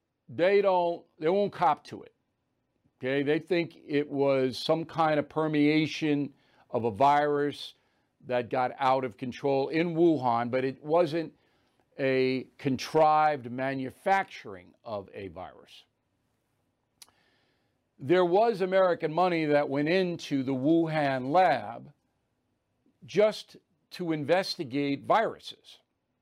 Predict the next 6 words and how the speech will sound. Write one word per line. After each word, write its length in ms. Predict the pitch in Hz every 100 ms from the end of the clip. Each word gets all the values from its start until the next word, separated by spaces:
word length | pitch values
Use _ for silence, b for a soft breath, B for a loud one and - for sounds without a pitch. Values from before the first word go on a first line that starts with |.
| _ _ -
That 300 | 131 151 160
money 460 | 147 135 135 135 135 _ _ _ -
was, 640 | 120 135 127 127 123 - -
um, 540 | 127 120 120 117 120 -
put 220 | 233 233
there. 280 | 123 -